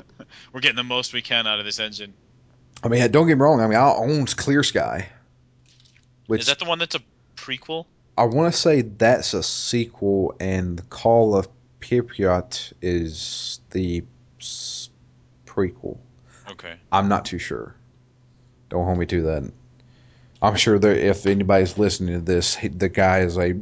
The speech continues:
Speaker 2: uh, number one Stalker fan and is yelling at us right now. I just
Speaker 1: Well, I gotta get through this one before either of those others matter.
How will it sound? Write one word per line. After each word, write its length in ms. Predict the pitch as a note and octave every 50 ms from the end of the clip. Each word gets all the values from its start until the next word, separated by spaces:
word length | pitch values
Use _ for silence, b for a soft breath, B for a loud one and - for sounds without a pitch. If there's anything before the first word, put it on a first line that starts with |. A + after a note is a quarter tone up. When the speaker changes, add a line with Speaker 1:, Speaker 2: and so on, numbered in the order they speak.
| G2 F#2+ A#2
Speaker 2:
uh, 320 | A#2 G#2 - - F#2 F#2 - -
number 400 | F#2+ G2 G#2+ G#2 G#2 G2+ F#2+ G2+
one 240 | F#2 G2 G2 F#2+ F#2
Stalker 400 | - - G2 F#2+ F#2 - - F2+
fan 340 | - - F2 E2+ E2+ E2+
and 160 | F2 F2 E2+ E2+
is 120 | E2+ D#2+
yelling 340 | E2 F#2 F2+ F2 F2 E2+ D#2 C2+
at 80 | C#2+
us 180 | D#2+ D#2+ - -
right 160 | E2 D2+ C2+
now. 280 | C#2+ C2+ D2 E2 E2 - B B B B B B B B B B B B B B B _ b b b b b b b b
I 100 | - F2+
just 260 | E2 D#2 D#2 - - -
Speaker 1:
Well, 100 | A#2 A#2
I 40 |
gotta 220 | A#2+ C#3 C#3+ C#3 C3+
get 160 | C3+ C#3+ B2
through 140 | - D3 C3+
this 180 | B2+ B2+ A#2+ -
one 140 | A2+ G#2+ G#2+
before 320 | G#2 - - A#2 A2+ A2+
either 220 | A#2 A#2 A2+ A2+
of 40 | A2 A2 G#2+
those 160 | G#2+ G#2+ G#2+
others 320 | A2 G#2 G2+ G2+ F#2 -
matter. 300 | G#2 G2 F#2+ F#2+ F#2+ G2